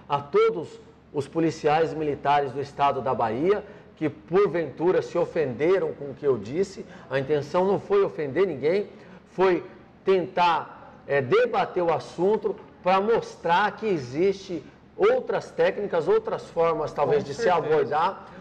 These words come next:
Speaker 1: pra gente chegar num resultado esperado, que é sempre a vida.
Speaker 2: Sempre a
Speaker 1: Ninguém
Speaker 2: vida.
Speaker 1: trabalha pra matar, ninguém trabalha pra chegar no resultado morte, né?
Speaker 2: Ah, isso eu tenho certeza.
Speaker 1: Nem a rota faz isso.
Speaker 2: Isso eu tenho
Speaker 1: Nem a
Speaker 2: certeza.
Speaker 1: rota, mas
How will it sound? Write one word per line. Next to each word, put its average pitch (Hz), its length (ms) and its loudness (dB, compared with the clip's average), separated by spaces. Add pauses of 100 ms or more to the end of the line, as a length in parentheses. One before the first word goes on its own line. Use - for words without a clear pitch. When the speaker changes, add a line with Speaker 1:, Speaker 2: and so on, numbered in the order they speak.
(180)
Speaker 1:
pra 170 120 4
gente 190 220 2
chegar 170 320 2
num 190 140 0
resultado 156 680 0
esperado, 135 580 0
que 160 120 -6
é 135 40 0
sempre 165 360 -2
a 160 80 4
vida. 104 400 -6
Speaker 2:
Sempre 139 360 -12
a - 20 -2
Speaker 1:
Ninguém 139 240 0
Speaker 2:
vida. 196 120 0
Speaker 1:
trabalha 147 440 0
pra 147 120 -4
matar, 143 380 0
ninguém 147 240 -4
trabalha 147 480 0 (260)
pra 147 320 2 (420)
chegar 151 300 0
no 151 80 -4
resultado 147 480 0
morte, 117 480 0
né? 139 140 2
Speaker 2:
Ah, 160 120 2
isso 147 240 -8
eu 175 80 -4
tenho 185 220 -6
certeza. 156 580 -8 (160)
Speaker 1:
Nem 165 300 0
a 208 60 -2
rota 127 400 2
faz 101 280 -4
isso. 101 200 -8
Speaker 2:
Isso - 80 -14
eu 101 40 -8
tenho 107 200 -10
Speaker 1:
Nem 208 200 -2
a 220 40 2
Speaker 2:
certeza. 160 40 0
Speaker 1:
rota, 131 280 0
mas 135 280 -2